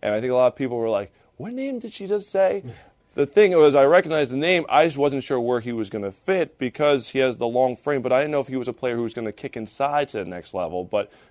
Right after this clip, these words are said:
Speaker 1: no, he is a tackle prospect for the Eagles, played both right tackle and left tackle.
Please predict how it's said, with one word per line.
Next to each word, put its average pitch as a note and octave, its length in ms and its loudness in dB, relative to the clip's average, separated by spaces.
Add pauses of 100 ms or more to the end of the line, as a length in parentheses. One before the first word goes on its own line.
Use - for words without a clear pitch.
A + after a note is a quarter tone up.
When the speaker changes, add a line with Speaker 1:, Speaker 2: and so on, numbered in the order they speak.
Speaker 1:
no, A#2 340 0
he C#3+ 200 -4
is C#3+ 100 -4
a A#2 80 -2
tackle C#3 560 -4
prospect C3+ 640 0
for A2 100 -8
the G2+ 240 -8
Eagles, C3+ 340 0 (320)
played C3+ 220 2
both B2+ 180 0
right B2+ 300 0
tackle A#2+ 500 -2
and A2 220 -4
left A2+ 240 -4
tackle. A2+ 580 2